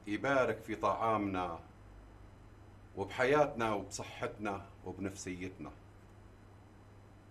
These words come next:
كل حلقة بذكر فوائد الأعشاب وأضرار الأعشاب، ومين ياخذ الأعشاب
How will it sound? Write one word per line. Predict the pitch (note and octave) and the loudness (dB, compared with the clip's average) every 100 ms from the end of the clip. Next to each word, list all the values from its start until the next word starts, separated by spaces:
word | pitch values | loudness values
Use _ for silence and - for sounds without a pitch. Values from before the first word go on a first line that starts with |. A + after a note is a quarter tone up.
| - - - - - - - - - - - - - | -20 -20 -20 -20 -20 -20 -20 -20 -20 -20 -20 -14 -4
كل | F3+ E3 | 0 4
حلقة | F3+ F#3 F#3 D3 C#3 C#3 - - - D3 | 6 6 6 4 4 2 -10 -20 -4 0
بذكر | D3 - B2 | 0 0 0
فوائد | - A2+ B2 A2+ G2+ | 2 4 4 2 0
الأعشاب | G2 F#2 F#2 - A2+ G2+ G2 | -2 -2 -4 -4 -2 -2 -2
وأضرار | F2 F#2+ G#2+ A2 G2 | -6 -4 0 2 0
الأعشاب، | F#2 E2 - - A2 G2 F#2 - - - - - - - - - - - - - - - - - | -4 -6 -6 -4 -2 -2 -4 -10 -20 -20 -20 -20 -20 -20 -20 -20 -20 -20 -20 -20 -20 -20 -14 -2
ومين | A#2+ D#3+ | 6 8
ياخذ | E3+ E3+ - D3 | 8 6 6 2
الأعشاب | C3+ B2+ B2 - C3+ B2 - | 2 4 2 2 2 2 2